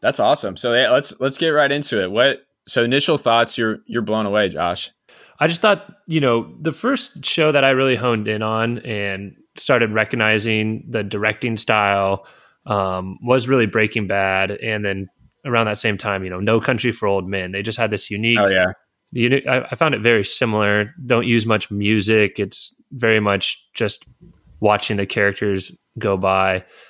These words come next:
Speaker 2: And I thought that was kinda new. And then here with The Sopranos, I, I realized, hey, I didn't notice much music being played. Um, it was more focused on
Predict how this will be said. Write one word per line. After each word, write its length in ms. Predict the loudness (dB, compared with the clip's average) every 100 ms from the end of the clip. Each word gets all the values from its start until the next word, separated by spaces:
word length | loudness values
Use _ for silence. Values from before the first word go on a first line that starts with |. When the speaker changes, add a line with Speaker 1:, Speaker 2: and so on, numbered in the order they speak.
| _
Speaker 2:
And 80 | 0
I 60 | 2
thought 120 | 4
that 60 |
was 120 | 2 2
kinda 200 | 0 0
new. 460 | 2 2 4 2
And 120 | 0
then 200 | -4 -6 -10
here 220 | -2 0
with 100 | 2
The 80 | 0
Sopranos, 640 | -4 -2 2 4 4 2
I, 200 | 0 -2 -8 _ -4
I 80 | -2
realized, 560 | 2 2 2 0 -4 -14 _
hey, 220 | -8 -8 -8 -4
I 140 | 0
didn't 260 | 2 0 2
notice 360 | 2 2 0
much 240 | -4 -4 -6 _ _ _ _ -6
music 460 | 2 2 4 0
being 280 | 2 0 -2
played. 600 | 0 2 4 4 0 -4 _ _ _ _
Um, 460 | -2 -2 -2 -6 -8
it 80 | -2
was 180 | -2 0
more 420 | 2 4 2 -2 -2
focused 420 | 0 0 -2 -2
on 440 | 0 0 0 -4